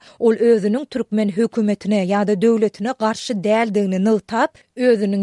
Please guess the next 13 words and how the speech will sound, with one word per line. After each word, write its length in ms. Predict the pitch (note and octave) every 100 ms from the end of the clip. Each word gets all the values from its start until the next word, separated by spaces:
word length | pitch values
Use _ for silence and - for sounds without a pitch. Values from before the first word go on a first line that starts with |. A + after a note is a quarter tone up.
| G3
ýerli 360 | A3 G#3 A#3+
häkimetleriň 880 | C#4 A#3+ A3 - A3 G#3+ F#3+ F#3 G3
geçiren 520 | G#3+ - - G3 F3+
derňew 420 | A3 A3+ G3+ G3 -
işi 340 | G#3+ G3+ - A3
we 180 | C4+ D#4 _ -
bu 140 | A3+
babatda 440 | A#3+ A#3 G#3+ - F#3
çykaran 480 | - - G#3+ F#3+ F3+
karary 520 | - A#3 G#3 F#3 F#3+
bilen 200 | A#3 C4+ -
ylalaşmaýandygyny 1120 | A#3 G#3 G3 - A#3 G#3+ G#3+ G#3 G3+ G3 G#3 A3+
belleýär. 760 | G#3 G#3+ G3+ G3+ G3 E3